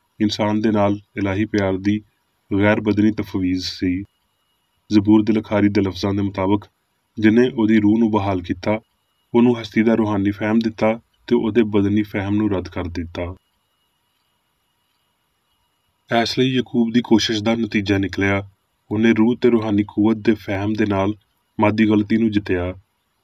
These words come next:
ਉਹਨੇ ਉਸ ਬੰਦੇ ਨੂੰ ਬਦਲ ਕੇ ਰੱਖ ਦਿੱਤਾ। ਉਹਨੂੰ ਫਿਰ ਯਾਕੂਬ ਨਾ ਆਖਿਆ ਗਿਆ, ਬਲਕਿ ਇਸਰਾਈਲ, ਰੱਬ ਦਾ ਸ਼ਹਿਜ਼ਾਦਾ ਜਾਂ ਰੱਬ ਦਾ ਸਿਪਾਹੀ ਆਖਿਆ ਗਿਆ, ਜਿਹਨੇ ਚੰਗੀ ਲੜਾਈ ਲੜੀ ਸੀ।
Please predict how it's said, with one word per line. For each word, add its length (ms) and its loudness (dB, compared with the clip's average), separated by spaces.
ਉਹਨੇ 220 4
ਉਸ 260 -2
ਬੰਦੇ 260 2
ਨੂੰ 140 2
ਬਦਲ 240 2
ਕੇ 120 -4
ਰੱਖ 240 -2
ਦਿੱਤਾ। 400 -8
ਉਹਨੂੰ 220 0
ਫਿਰ 240 4
ਯਾਕੂਬ 440 0
ਨਾ 80 0
ਆਖਿਆ 280 -2
ਗਿਆ, 280 2
ਬਲਕਿ 240 2
ਇਸਰਾਈਲ, 520 0
ਰੱਬ 180 0
ਦਾ 120 0
ਸ਼ਹਿਜ਼ਾਦਾ 600 0
ਜਾਂ 180 6
ਰੱਬ 180 2
ਦਾ 140 0
ਸਿਪਾਹੀ 480 0
ਆਖਿਆ 280 -6
ਗਿਆ, 340 -2
ਜਿਹਨੇ 220 4
ਚੰਗੀ 300 0
ਲੜਾਈ 260 0
ਲੜੀ 240 0
ਸੀ। 300 -4